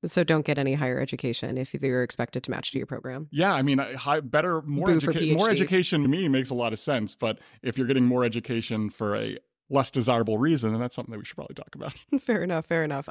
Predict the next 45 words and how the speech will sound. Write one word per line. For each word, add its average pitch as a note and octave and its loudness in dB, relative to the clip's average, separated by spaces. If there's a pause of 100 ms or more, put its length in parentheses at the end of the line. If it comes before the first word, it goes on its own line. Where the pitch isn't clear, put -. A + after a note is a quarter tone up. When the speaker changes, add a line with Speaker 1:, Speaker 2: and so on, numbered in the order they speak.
Speaker 1:
I F3+ 4
tease G3+ 2
you F#3 4
because D#3+ 0
I D3+ 2
do D#3 -2
the C#3 -4
math C3+ -6
too. B2 -2
I B2 -2
draw C#3+ 2
out C3+ 0
a C#3 0
little C3 -2
timeline A#2+ 0
on B2+ 0
all B2 -4
my B2+ -8
applications B2 -6
that C3 -4
I'm C3 0
reviewing, C3 -4
and C3+ -6
I C3+ -4
try C3+ -2
to - 0
make C3 0
sure C3 -2
that B2 0
all C3 2
of C3 -4
the C3+ 0
years B2+ 2
match B2+ -4
up B2+ -4
if B2+ -4
I C3 0
can B2+ -2 (400)
piece - 2
together D3 0
your C3 -2
story B2+ -2
and B2+ -2
your C3 -2
timeline. C3 -2